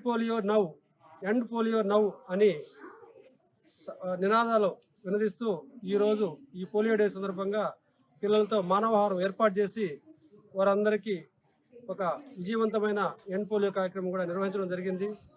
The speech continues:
So ఈరోజు అనేక సేవా కార్యక్రమాలు ఈ స్కూల్ నందు ఏర్పాటు చేశాము. ఇంకా ఈ స్కూల్లో మిగిలిన ఇంకా కొన్ని కార్యక్రమాలు, అంటే స్కూల్ వెనక పక్క కొంచెం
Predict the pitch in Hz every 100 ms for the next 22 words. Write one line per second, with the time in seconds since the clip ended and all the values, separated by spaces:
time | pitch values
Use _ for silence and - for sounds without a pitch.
0 | - _ _ _ - 233 220 170 208 202
1 | 220 220 202 233 240 226 185 - 214 226
2 | 220 208 202 196 196 196 165 - - 190
3 | 185 - 208 202 196 190 151 - _ _
4 | - 180 160 190 190 180 185 190 202 -
5 | _ - - 190 196 220 214 196 226 220
6 | 226 190 - - - - _ _ - 202
7 | 220 214 185 - - 202 214 214 202 202
8 | 202 214 208 202 170 - 190 190 196 143
9 | - - 220 208 196 208 202 190 185 -
10 | - 180 180